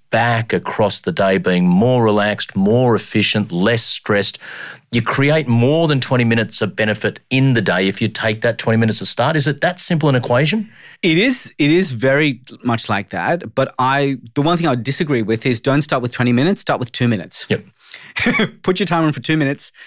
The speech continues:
Speaker 2: Sit, just be still, listen to the birds, listen to the traffic, whatever, just for two minutes,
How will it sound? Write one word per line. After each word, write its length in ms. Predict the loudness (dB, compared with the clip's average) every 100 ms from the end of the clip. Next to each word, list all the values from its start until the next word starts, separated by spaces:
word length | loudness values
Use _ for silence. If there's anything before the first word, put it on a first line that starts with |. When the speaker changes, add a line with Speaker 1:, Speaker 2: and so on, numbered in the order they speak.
| -20 -20 _
Speaker 2:
Sit, 460 | -10 -4 -2 -4 -6 _ _ _
just 200 | -4 -2
be 100 | 0
still, 500 | -2 0 2 2 -2 _ -14
listen 460 | -4 -2 0 2 0
to 520 | 2 2 2 0 -4 -10 -20 -20 _ _
the 80 | -2
birds, 480 | 2 2 2 0 0
listen 400 | -4 0 0 0
to 400 | -2 0 0 0
the 120 | -2
traffic, 400 | -4 -4 -4 -4
whatever, 360 | -2 0 0 -4
just 180 | -10 -10
for 60 |
two 160 | -6 -2
minutes, 420 | 0 0 -4 -14